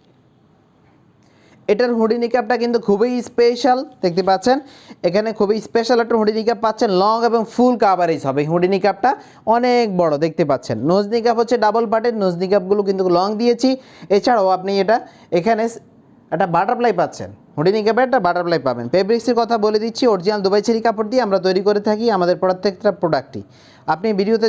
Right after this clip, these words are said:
যেমন দেখেন, বোরকা হাতে পেয়ে যদি সেম না পান, তাহলে রিটার্ন করতে পারবেন। এটা হচ্ছে এটার সাথে থাকা অ্যাটাচ করা ওড়না হিজাবটি, এটা ইউজ করে আপনি আপনার গলাটা ঢেকে নিতে পারবেন। একদমই ফুল কাভারেজ হবে। বোরকাটা পাচ্ছেন হাত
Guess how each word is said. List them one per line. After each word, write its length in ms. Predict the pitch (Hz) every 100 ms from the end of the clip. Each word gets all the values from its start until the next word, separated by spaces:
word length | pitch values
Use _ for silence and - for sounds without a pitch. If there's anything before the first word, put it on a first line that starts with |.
| 214
যেমন 180 | 220 233 226
দেখেন, 220 | 226 247 226
বোরকা 220 | 208 214 196
হাতে 160 | 196 208
পেয়ে 160 | 214 214
যদি 120 | 196 -
সেম 180 | 214 233 240
না 80 | 233
পান, 120 | 247 214
তাহলে 180 | 180 170
রিটার্ন 220 | 147 156 151
করতে 180 | 151 185 165
পারবেন। 240 | 143 113 - - - 175
এটা 100 | 190
হচ্ছে 160 | 202 226
এটার 160 | 214
সাথে 160 | 226 214 214
থাকা 140 | 233 226
অ্যাটাচ 180 | 190 185
করা 120 | 208 196
ওড়না 140 | 190
হিজাবটি, 260 | 196 214 220 214
এটা 100 | 185
ইউজ 120 | 185 -
করে 120 | 226 214
আপনি 120 | 190 185
আপনার 160 | 180 180
গলাটা 340 | 160 170 170 208 180
ঢেকে 220 | 156 165 160
নিতে 160 | 160 156
পারবেন। 260 | 143 127 110 - - - 160
একদমই 240 | 170 208 214
ফুল 180 | 208 226 226
কাভারেজ 320 | 226 226 220 233
হবে। 120 | 233 190
বোরকাটা 320 | 190 196 202 190
পাচ্ছেন 260 | 196 233 208
হাত 160 | 175